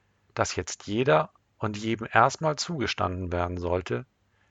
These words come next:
wird die Rückkehr ins Büro und in die neue Normalität auf alle Fälle gut gelingen. Jeder und jede muss und sollte sich an die neue Bürowelt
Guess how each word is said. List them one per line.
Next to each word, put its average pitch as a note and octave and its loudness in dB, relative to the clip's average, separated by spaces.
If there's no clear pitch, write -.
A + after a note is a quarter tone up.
wird A2+ -2
die A2 2
Rückkehr G#2 2
ins F#2+ -8
Büro G#2+ 0
und D#3 -6
in A2 -4
die G2 -2
neue F2 -2
Normalität E2 -4
auf - -16
alle A2 4
Fälle E2+ -6
gut F2+ -8
gelingen. F#2+ -6
Jeder C#3 2
und E3 -4
jede G2+ 2
muss B2 2
und E3 -4
sollte B2 6
sich G#2 -4
an G2+ -6
die G2 -2
neue F#2 2
Bürowelt A2+ 2